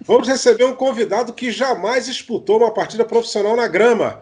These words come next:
Felipe Meligeni. Não confundo com o Fernando Meligeni, por favor. É o sobrinho dele. Bem-vindo ao nosso programa, Felipe. Como, como é que você acha que seria o seu desempenho jogando na grama? Seria melhor do que o do seu tio?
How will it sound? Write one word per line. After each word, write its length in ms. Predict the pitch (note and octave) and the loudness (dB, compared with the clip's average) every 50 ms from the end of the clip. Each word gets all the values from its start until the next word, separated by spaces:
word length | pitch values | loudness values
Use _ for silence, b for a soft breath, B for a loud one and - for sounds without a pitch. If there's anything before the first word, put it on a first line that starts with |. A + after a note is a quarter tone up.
| _ _ _ | _ _ _
Felipe 680 | _ - - A3+ B3 A3 G#3 A#3+ C#4+ C#4+ - B3+ B3 | _ -10 -6 -4 -4 -2 -2 -2 -2 -2 -4 -2 2
Meligeni. 640 | B3+ B3 A#3 G3 C3+ B2+ E3 G3 A3 A#3+ B3 C4+ B3+ | 2 4 4 4 -2 -2 -2 0 2 0 0 0 -4
Não 220 | A3 A3 B3+ D4+ | -2 -2 -2 -2
confundo 600 | - - C4+ B3 A3+ - - - G3+ G#3 G3 G3 | -2 -4 -2 -2 -2 -4 -6 -8 -6 -4 -4 -2
com 140 | G3+ G#3 G#3+ | 0 0 -2
o 60 | G#3+ | -2
Fernando 440 | - - G3+ E3+ D#3+ F3 G3 G3+ G3+ | 0 -2 -2 0 0 0 0 -2 -2
Meligeni, 460 | F#3+ F#3 E3+ D3 B2+ C3 D#3+ G3 G#3+ | -2 -2 -2 -2 -2 0 0 0 0
por 220 | G#3+ A3 A3 - | -2 -6 -10 -10
favor. 580 | - G#3+ F#3 C#3 B2 B2+ D3 E3 G3+ G#3+ B B B B B B B B | -4 -4 -4 -4 -2 -2 -2 0 0 -2 B B B B B B B B
É 100 | - C#3+ | -2 0
o 140 | D#3 F#3+ G#3 | 2 2 2
sobrinho 640 | G3+ - - A#3 A3+ D#3 D3 E3+ G#3+ B3+ C#4+ C4+ G#3+ | 2 0 -2 -2 -4 -4 -4 -4 -4 -4 -4 -4 -2
dele. 480 | E3+ F#3 F3+ E3 B2+ G#2+ - b b b b b b | -2 -2 0 0 -2 -4 -8 b b b b b b
Bem-vindo 460 | - - G3+ A#3 A3 F3 G#3 B3 A#3 | -2 2 2 2 2 2 0 0 2
ao 60 | A#3+ A3+ | 2 2
nosso 220 | A#3 G#3 - - | 2 0 -2 -2
programa, 360 | - F3 E3+ F3+ G#3 A3+ G#3 | -2 -2 0 0 0 0 0
Felipe. 560 | - - F#3 F3 F3 G3+ A#3+ C4+ - - B3+ | -2 -2 -4 -4 -2 -2 -4 -4 -4 -8 -10
Como, 520 | A#3+ - - B3+ C#4 D4+ D4 C#4+ B3+ A#3 A3+ - - | -8 -4 -2 0 0 2 0 0 0 0 -2 -2 -6
como 260 | - B3 C4 B3+ B3 B3+ | -2 -2 0 2 2 2
é 80 | B3+ | 2
que 100 | B3 B3+ | 0 -2
você 300 | B3+ B3+ A#3 - - A3 | 0 0 0 0 0 -2
acha 320 | F#3 F#3 A3 G3+ - - A3 | 0 0 -2 -2 -4 -6 -8
que 280 | G#3+ - G#3 G#3+ G#3+ | -10 -8 -8 -4 -4
seria 400 | G3 - - G3 F#3+ F3+ G#3 A3 | -4 -4 0 0 0 0 2 -2
o 40 | G#3 | -2
seu 200 | - - G#3 G3 | 0 2 2 2
desempenho 720 | F#3+ G3 G#3+ A#3 A#3+ G3+ A3 A3 G3 C#3+ - F#3+ G#3+ A#3 G3+ | 4 4 4 4 4 2 2 0 0 0 0 0 2 2 2
jogando 320 | F3+ G3+ G3 G#3 G#3 G#3+ | 0 0 0 0 -2 0
na 160 | A3 G#3+ F#3 | 0 0 -2
grama? 440 | D3+ D3+ F3 G3+ F#3 D#3+ C#3 B2 A2+ | 0 0 2 2 2 2 0 -2 -4
Seria 340 | - - F#3 F#3 G#3+ A3 G3 | -6 -4 -4 2 2 2 2
melhor 320 | G3+ F#3+ F3 F#3 G3 G#3 | 2 0 2 4 2 2
do 80 | G3+ G3+ | 2 0
que 80 | - | -6
o 40 | F#3+ | -6
do 100 | F3+ F3 | -6 -6
seu 200 | - - E3 C#3 B2+ | -6 -4 -4 -4 -4
tio? 440 | - - A3+ A#3+ F#3+ B2+ - - | -4 -2 0 2 0 0 -2 -4